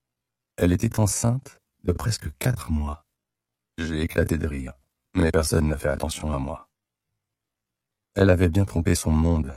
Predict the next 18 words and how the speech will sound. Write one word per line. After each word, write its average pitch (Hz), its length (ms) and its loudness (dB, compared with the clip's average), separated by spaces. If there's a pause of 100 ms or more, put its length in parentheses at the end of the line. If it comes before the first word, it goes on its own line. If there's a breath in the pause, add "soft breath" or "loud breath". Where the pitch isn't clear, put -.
en 85 80 0
faisant 82 260 0
croire 82 340 2
qu'elle 67 200 -8
était - 200 -8
un 76 80 -2
peu 80 140 0
comme 71 180 -4
un 69 80 -4
bonhomme. 69 480 -4 (960)
Être - 220 -4
shérif 78 480 -4
et 76 80 -4
mère, 80 300 2
ça 71 100 -2
n'avait 71 180 -4
rien 76 220 0
d'incompatible, 80 840 -6